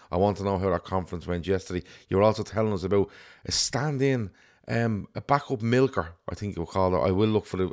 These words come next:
actual word you used, but that really, really, um, made me laugh yesterday. Uh, I watched the Everton Helm yesterday. It was very insightful. They really have been fucked over, says Scouser P.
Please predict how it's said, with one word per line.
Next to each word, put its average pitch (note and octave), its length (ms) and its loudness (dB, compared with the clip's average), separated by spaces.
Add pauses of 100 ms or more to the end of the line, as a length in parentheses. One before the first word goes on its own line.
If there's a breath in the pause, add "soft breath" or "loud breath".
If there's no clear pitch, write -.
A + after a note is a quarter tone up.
(120)
actual F#2+ 320 -4
word F2+ 260 0
you F2+ 200 -2
used, F2+ 180 -4 (240 loud breath)
but F2+ 120 -6
that F#2 120 6
really, F2+ 440 2 (100)
really, F2+ 400 0
um, D2+ 180 -2 (460 loud breath)
made E2+ 240 0
me E2+ 100 -4
laugh E2 300 -4
yesterday. E2+ 380 -6 (340 loud breath)
Uh, G2+ 240 4
I - 20 6
watched C3+ 280 6
the C#3 100 6
Everton A#2+ 240 4
Helm G#2+ 260 2
yesterday. F#2 340 -2
It - 120 -8
was F2+ 140 -2
very A2 260 4
insightful. F#2 600 -2 (340 soft breath)
They F#2+ 100 -2
really G2 300 2
have F2 320 0
been F2 160 0
fucked - 360 -6
over, E2 240 -2
says - 260 -8
Scouser F2 340 -4
P. F#2+ 180 -2